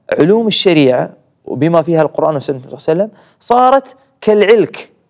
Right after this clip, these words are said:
يلوكه كل أحد بفيه، يعني كل واحد له حق إنه يتكلم فيه.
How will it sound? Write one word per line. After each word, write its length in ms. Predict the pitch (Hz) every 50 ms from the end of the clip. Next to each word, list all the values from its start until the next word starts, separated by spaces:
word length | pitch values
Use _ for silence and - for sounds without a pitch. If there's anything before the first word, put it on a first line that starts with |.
| _ _ _ _ _ _ _ _ _ -
يلوكه 560 | - 220 233 247 269 254 262 - 240 220 214
كل 280 | 220 - 262 240 202 196
أحد 260 | 202 - 233 214 254
بفيه، 420 | 240 214 190 - - 139 135 - _ _ _ _ _ _ _ _ _ _ _ -
يعني 200 | - 143 151 151
كل 180 | 147 - 277
واحد 400 | 262 226 240 247 240 - 254 196
له 80 | 226 220
حق 260 | - - 233 175 160
إنه 140 | 175 151 139
يتكلم 460 | 135 131 - - - 143 131 127 127
فيه. 220 | 131 156 - 143